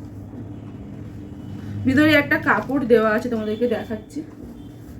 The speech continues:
এই যে একটা কাপড় দেওয়া আছে, আর এখানটায় ওই, উম, মানে এরকম, তুমি নেবে বাবা? এই নাও, এই নাও। আর এই সামন দিকটা এরকম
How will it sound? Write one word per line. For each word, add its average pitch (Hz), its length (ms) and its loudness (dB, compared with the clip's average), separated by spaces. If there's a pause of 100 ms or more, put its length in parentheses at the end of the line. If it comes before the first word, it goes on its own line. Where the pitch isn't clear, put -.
(320)
এই 226 120 2
যে 233 140 4
একটা 240 160 -2
কাপড় 220 460 0
দেওয়া 214 220 0
আছে, 220 260 -4 (1080)
আর 214 360 6 (220)
এখানটায় 285 680 4
ওই, 247 120 8
উম, 214 880 -4
মানে 214 180 -4
এরকম, 254 440 4 (480)
তুমি 294 160 2
নেবে 277 260 4 (160)
বাবা? 226 280 6 (840)
এই 285 100 -2
নাও, 240 180 0
এই 269 100 0
নাও। 247 160 0 (2750)
আর 226 160 6
এই 233 280 6 (120)
সামন 262 400 2
দিকটা 285 340 0 (440)
এরকম 247 560 6